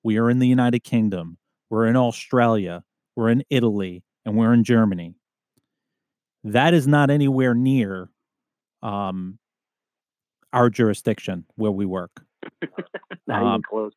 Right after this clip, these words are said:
Speaker 1: and then now what I wanna do is, because you've forced me to do this, I now wanna read off to you some of the states that we are actually in. Uh, everybody knows we're in the Blessed Commonwealth, so I'm gonna leave the Blessed Commonwealth out.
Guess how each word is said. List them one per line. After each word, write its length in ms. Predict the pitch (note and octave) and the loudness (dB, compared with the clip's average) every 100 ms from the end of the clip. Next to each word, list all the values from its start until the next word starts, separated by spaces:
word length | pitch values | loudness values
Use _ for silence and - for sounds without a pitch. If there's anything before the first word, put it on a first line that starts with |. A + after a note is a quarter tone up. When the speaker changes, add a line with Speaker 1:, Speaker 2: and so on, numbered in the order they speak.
| - | -4
Speaker 1:
and 200 | A#2+ A#2+ | 0 2
then 260 | B2 B2+ - | 2 0 -2
now 380 | D3 D#3+ E3+ | 0 2 2
what 260 | E3 D3+ D#3 | 0 2 4
I 80 | D3+ | 4
wanna 260 | D#3+ E3 | 4 2
do 280 | A#2+ D3 C#3 | 2 4 4
is, 200 | B2 A2 | 4 2
because 420 | A2 - B2+ G#2 - - | -4 -2 -2 -2 -8 -12
you've 200 | C#3 A2+ | -6 -6
forced 420 | - F3+ F#3 - | -6 -2 -2 -2
me 120 | C3 A2 | -6 -4
to 80 | G#2 | -4
do 200 | G#2+ G#2 | -6 -6
this, 300 | G#2+ - - _ _ _ A2+ | -8 -10 -18 _ _ _ -4
I 40 | |
now 160 | D3 G3 | 0 2
wanna 220 | G3+ D#3 | 2 2
read 220 | C#3+ C#3 | 2 2
off 160 | C3 - | 2 -2
to 120 | - | -4
you 100 | A#2 | -4
some 240 | A2 C3 A#2 | -4 -4 -4
of 120 | G#2 | -4
the 100 | G#2 | -6
states 400 | - B2 A#2 - | -4 -4 -4 -4
that 180 | A2+ A2 | -8 -4
we 180 | A2 C#3 | -6 -4
are 360 | B2+ E3+ E3+ A#2 A2 | 2 4 4 0 -4
actually 640 | G2+ - G2 F2+ F2+ F2 | -8 -8 -12 -12 -14 -14
in. 160 | F#2+ - _ _ _ _ _ _ _ | -18 -20 _ _ _ _ _ _ _
Uh, 220 | G#2 G2+ G#2+ | -8 -8 -2
everybody 360 | C3 C#3+ C3 | 0 2 2
knows 240 | B2+ C3 A2+ | 2 2 0
we're 120 | A#2+ | -2
in 80 | A#2 | -2
the 60 | G#2+ | -2
Blessed 380 | A#2 G2 A2 | -4 -4 -10
Commonwealth, 520 | - A2 G2 F2 F2+ - - | -8 -6 -6 -10 -14 -20 -8
so 160 | - | -2
I'm 60 | D3 | 2
gonna 120 | D#3+ | 2
leave 380 | C3 C3+ A#2 G2+ - | 4 4 2 -2 -10
the 80 | |
Blessed 340 | A2 A#2 - G#2+ | -2 -2 -2 -8
Commonwealth 520 | A2+ G2+ G2 F#2+ F2+ | -6 -4 -6 -8 -8
out. 200 | F2+ | -12